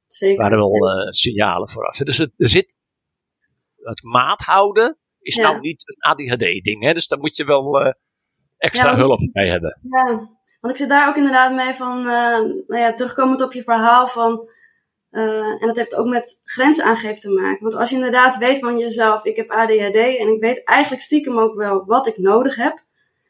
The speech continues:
Speaker 1: Ehm, hoe bespreek je dat met een werkgever die je, waar het gesprek nog niet mee is begonnen over wat je eigenlijk nodig hebt?
Speaker 2: Ja, ja, dat is, eh, eh, goed dat je dat vraagt, want dat is een lastig,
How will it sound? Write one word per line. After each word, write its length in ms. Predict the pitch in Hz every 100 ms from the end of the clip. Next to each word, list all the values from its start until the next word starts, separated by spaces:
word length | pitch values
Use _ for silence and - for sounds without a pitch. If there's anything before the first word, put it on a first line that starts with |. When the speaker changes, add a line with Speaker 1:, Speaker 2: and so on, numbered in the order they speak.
| _ _
Speaker 1:
Ehm, 440 | - 220 220 214 214 214 - _ _ _ _ _ _
hoe 200 | 226 311
bespreek 500 | 285 - - 294 320
je 60 | 262
dat 140 | 240
met 140 | 247
een 120 | 220 220
werkgever 800 | 240 269 247 240 233 233 226 _ _
die 260 | _ - 226
je, 340 | 226 220 190 _ -
waar 240 | 196 233
het 180 | 233 -
gesprek 320 | - - 311
nog 120 | 277
niet 120 | 269 240
mee 200 | 240 233
is 140 | -
begonnen 400 | 220 - 269 208
over 340 | 190 208 208 202
wat 200 | 233 233
je 80 | 240
eigenlijk 400 | 208 214 214 220
nodig 360 | 220 254 214
hebt? 280 | 185 - _ _ _ _ _
Speaker 2:
Ja, 280 | - 131 - _ _ _ _
ja, 220 | - 117 -
dat 220 | 160 160
is, 280 | 151 - 143
eh, 280 | 127 127
eh, 60 | 127 139 - 127 -
goed 180 | 156
dat 120 | 156 143
je 80 |
dat 200 | 139 127
vraagt, 300 | - 113 101 120
want 120 | 117
dat 100 | 143
is 120 | 110
een 180 | 127 - _ _ -
lastig, 800 | 113 131 160 - - 170 -